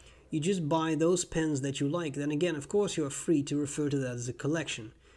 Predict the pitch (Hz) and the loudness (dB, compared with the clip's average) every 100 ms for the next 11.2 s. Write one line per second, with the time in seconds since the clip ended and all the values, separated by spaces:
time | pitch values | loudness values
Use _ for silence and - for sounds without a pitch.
0 | - - 151 160 165 170 175 170 - - | -18 -6 0 2 4 4 2 2 0 2
1 | - - - - - 135 151 143 - 233 | 0 -2 -12 -18 -12 -6 -4 -2 0 0
2 | - - 139 208 - - - - _ - | 0 2 2 2 -4 -20 -20 -20 _ -4
3 | - 233 196 160 147 131 131 151 135 120 | 2 4 4 6 4 2 -2 -4 -4 -6
4 | - - - - - - - _ _ _ | -12 -16 -16 -20 -20 -20 -20 _ _ _
5 | _ _ _ _ _ _ _ _ _ _ | _ _ _ _ _ _ _ _ _ _
6 | - - 147 123 196 208 - _ _ _ | -16 -6 -4 -4 -4 -6 -8 _ _ _
7 | _ _ _ _ - _ - - 127 120 | _ _ _ _ -20 _ -18 -10 -6 -6
8 | 117 135 143 143 127 127 143 123 113 107 | -4 -2 0 -2 -4 -4 -4 -4 -6 -10
9 | - 175 - _ _ _ _ _ _ _ | -10 -10 -14 _ _ _ _ _ _ _
10 | - 170 180 175 160 165 156 220 202 - | -10 -6 2 4 6 2 0 -6 -8 -10
11 | - - | -12 -12